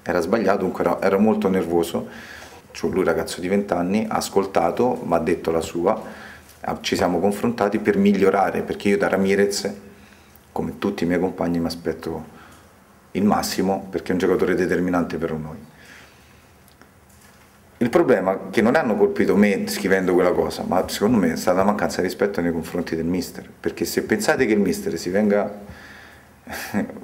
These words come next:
si crei dei problemi o cambi formazione perché io discuto con un altro giocatore,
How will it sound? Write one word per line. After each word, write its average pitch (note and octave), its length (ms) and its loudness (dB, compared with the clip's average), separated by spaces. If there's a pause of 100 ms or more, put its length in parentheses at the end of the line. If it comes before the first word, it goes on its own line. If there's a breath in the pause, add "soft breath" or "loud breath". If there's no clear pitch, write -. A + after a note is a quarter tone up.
(360)
si - 340 -12
crei B2+ 260 4
dei A2+ 120 0
problemi F#2 760 0 (440 loud breath)
o F#2 160 -2
cambi A#2+ 300 4
formazione G#2 600 2
perché F2 260 -2
io A2+ 100 6
discuto G2+ 460 2
con F#2+ 120 2
un F#2+ 80 4
altro F#2+ 280 0
giocatore, F2+ 520 0